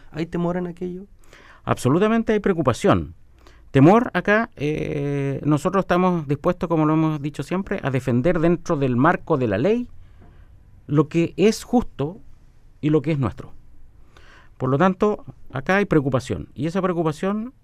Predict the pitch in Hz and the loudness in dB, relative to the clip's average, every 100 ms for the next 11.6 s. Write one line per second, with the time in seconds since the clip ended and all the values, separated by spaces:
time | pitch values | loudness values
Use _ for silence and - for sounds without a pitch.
0 | - - _ _ 113 117 156 165 175 180 | -20 -20 _ _ -4 2 4 4 2 -4
1 | - - 156 156 131 120 - 180 190 165 | -14 -6 0 2 2 0 -4 -6 -4 -2
2 | 180 185 - - - - 104 - - 147 | -2 -4 -16 -20 -12 -2 -2 0 -2 -2
3 | - 139 - - 139 147 143 127 143 - | -2 -6 -8 0 2 2 0 -2 -4 -6
4 | - - 85 71 - - - - - 90 | -18 -12 -10 -12 -14 -20 -20 -20 -12 -4
5 | 110 156 - - - - 95 104 117 160 | -4 -4 -10 -20 -16 -6 -4 -2 -2 -2
6 | 135 - - - - - - - - - | -4 -8 -16 -20 -20 -20 -20 -20 -14 -4
7 | 101 104 110 139 143 147 151 - 98 110 | 0 0 2 2 0 0 0 0 -6 -4
8 | 107 101 98 95 92 - 110 101 104 107 | -4 -4 -6 -6 -6 -2 -2 0 0 0
9 | 107 101 92 87 104 92 90 95 110 170 | 0 0 -4 -6 -4 -2 -2 -4 -4 -4
10 | 185 175 175 170 - 98 - 113 104 101 | -4 -4 -6 -8 -8 -8 -4 -4 -4 -4
11 | 107 101 - 151 156 | -4 -4 -4 -4 -6